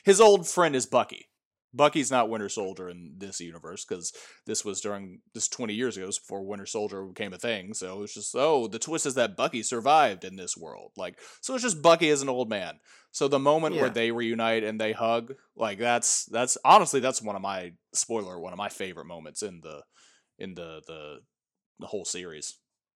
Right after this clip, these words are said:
Speaker 2: Yeah, it's very, it's whol-, it's very wholesome, and it's like Captain America is definitely more hardcore.
Speaker 1: I think they describe him in the forward as, like, Brad, Brad Pitt's body or whatever, but, like, John McCain politics.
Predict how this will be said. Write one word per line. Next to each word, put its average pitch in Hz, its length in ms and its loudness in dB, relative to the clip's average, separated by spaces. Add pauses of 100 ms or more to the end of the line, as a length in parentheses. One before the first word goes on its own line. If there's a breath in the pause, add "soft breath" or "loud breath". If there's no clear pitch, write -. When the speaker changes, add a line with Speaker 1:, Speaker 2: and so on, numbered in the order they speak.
(300)
Speaker 2:
Yeah, 113 320 -2 (100)
it's 170 200 -4
very, 208 340 4
it's 180 180 0
whol-, 190 260 -2
it's 165 140 0
very 185 220 4
wholesome, 143 680 0
and 135 420 0
it's 165 180 -4
like 156 140 2
Captain 220 240 2
America 151 340 4
is 120 200 2
definitely 127 380 -4
more 120 240 0
hardcore. 120 680 -2 (760)
Speaker 1:
I 151 100 6
think 196 220 2
they 180 100 6
describe 135 580 6
him 117 360 -2
in 117 180 -2
the 110 140 0
forward 107 560 -2
as, 92 200 -10
like, 92 320 -8 (640)
Brad, 110 600 -2 (240)
Brad 110 460 -2
Pitt's 110 300 -2
body 98 500 -4
or 101 80 -4
whatever, 101 260 -6
but, 92 120 -10
like, 87 160 -8
John 95 260 -10
McCain 95 420 -12
politics. 101 720 -6